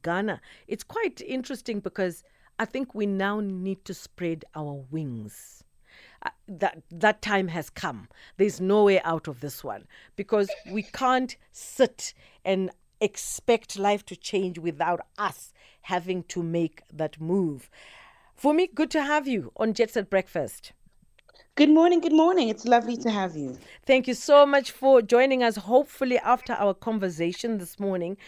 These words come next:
Speaker 1: we may help someone see light at the end of the tunnel. So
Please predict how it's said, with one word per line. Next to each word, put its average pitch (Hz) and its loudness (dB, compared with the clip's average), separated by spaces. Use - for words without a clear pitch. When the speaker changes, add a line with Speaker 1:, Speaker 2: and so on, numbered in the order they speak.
Speaker 1:
we 202 0
may 214 6
help 214 -2
someone 202 -2
see 220 -4
light 190 0
at 175 -2
the 185 -6
end 185 -2
of 175 0
the 170 0
tunnel. 190 -4
So 339 2